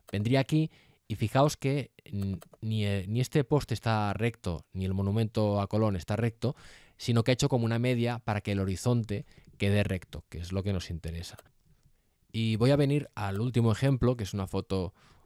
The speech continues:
un poco más complicada porque hay un horizonte, pero también hay un espigón aquí, la línea de la arena, los tablones que tenemos aquí.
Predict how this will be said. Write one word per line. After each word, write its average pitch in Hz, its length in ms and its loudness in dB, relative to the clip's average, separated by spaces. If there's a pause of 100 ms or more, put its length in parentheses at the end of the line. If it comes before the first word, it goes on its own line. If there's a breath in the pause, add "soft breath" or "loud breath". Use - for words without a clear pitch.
un 95 120 -10
poco 95 340 0
más 98 180 0
complicada 113 560 0
porque 101 500 -2 (200)
hay 127 200 0
un 139 60 4
horizonte, 127 640 2
pero 101 160 0
también 107 320 0
hay 107 100 2
un 104 80 0
espigón 98 400 -4
aquí, 143 320 2
la 113 140 2
línea 95 260 0
de 95 80 -2
la 95 120 -2
arena, 120 340 2
los 87 200 -6
tablones 107 460 2
que 92 80 -6
tenemos 92 340 -4
aquí. 131 360 0